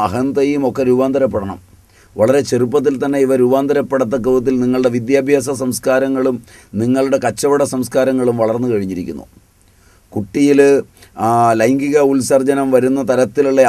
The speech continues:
ഔഷധങ്ങൾ അമ്മ ഗർഭകാലത്ത് കഴിക്കുന്നു. ഇന്നൊരു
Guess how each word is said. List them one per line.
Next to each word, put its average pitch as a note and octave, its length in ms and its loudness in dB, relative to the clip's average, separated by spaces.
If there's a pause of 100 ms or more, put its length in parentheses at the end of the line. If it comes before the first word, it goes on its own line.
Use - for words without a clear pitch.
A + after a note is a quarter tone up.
ഔഷധങ്ങൾ C3 520 0
അമ്മ B2 180 0
ഗർഭകാലത്ത് B2 760 0
കഴിക്കുന്നു. G2+ 400 -4 (2250)
ഇന്നൊരു B2 320 4